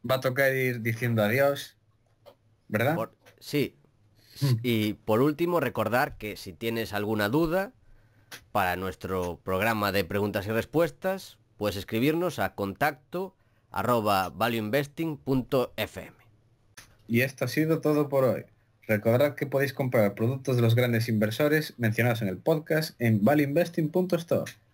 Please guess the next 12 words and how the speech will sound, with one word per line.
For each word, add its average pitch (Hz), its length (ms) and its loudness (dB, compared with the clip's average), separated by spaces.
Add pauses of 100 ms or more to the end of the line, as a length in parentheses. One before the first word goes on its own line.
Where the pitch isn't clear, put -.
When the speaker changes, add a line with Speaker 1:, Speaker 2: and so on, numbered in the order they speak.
(140)
Speaker 1:
Desde 107 200 4
aquí, 143 240 2
Paco 135 360 0
y 113 40 4
yo 151 120 2
nos 143 140 2
despedimos. 127 800 -2 (320)
Que 113 80 0
el 101 100 4
valor 131 320 4
te 143 100 -2
acompañe. 120 580 -2